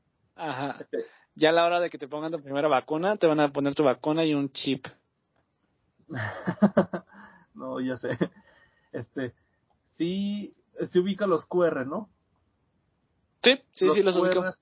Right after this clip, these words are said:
Speaker 2: son, sí, de esos de los que escaneas con, son cuadritos, así, bueno,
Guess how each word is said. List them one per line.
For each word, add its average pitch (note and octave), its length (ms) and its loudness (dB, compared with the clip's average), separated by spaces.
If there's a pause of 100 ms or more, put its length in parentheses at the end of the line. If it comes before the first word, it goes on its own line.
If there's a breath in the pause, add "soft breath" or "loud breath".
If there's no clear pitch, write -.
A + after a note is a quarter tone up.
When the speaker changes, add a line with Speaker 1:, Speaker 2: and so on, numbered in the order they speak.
Speaker 2:
son, D#3 500 -16
sí, E3+ 180 -4
de D3 120 -4
esos E3+ 200 -6
de D#3+ 100 2
los D#3 120 -4
que D3 100 -10
escaneas C3+ 440 -2
con, C3+ 580 -4 (400 soft breath)
son D#3 280 -2
cuadritos, F3+ 500 2
así, D3+ 140 -10
bueno, C#3 280 -4